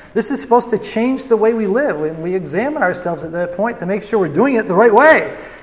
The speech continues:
instead of just letting it become some kind of formal religion for us. Otherwise, we'll hear those words that Christ warned us about, "Depart from me, you know, and, uh, I never knew you. You know, even though you went through all these things, I never knew you."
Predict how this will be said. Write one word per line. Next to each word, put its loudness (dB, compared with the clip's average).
instead 0
of 2
just -2
letting 2
it -4
become -4
some -6
kind -4
of -12
formal 2
religion 2
for -2
us. -2
Otherwise, 8
we'll 2
hear 0
those 4
words -4
that -10
Christ 0
warned 0
us -8
about, -2
"Depart 2
from -6
me, -6
you -12
know, -6
and, -2
uh, 0
I 2
never 2
knew 0
you. -6
You -10
know, -6
even -2
though 2
you 4
went -2
through 2
all 6
these -6
things, -8
I -4
never -6
knew -4
you." -8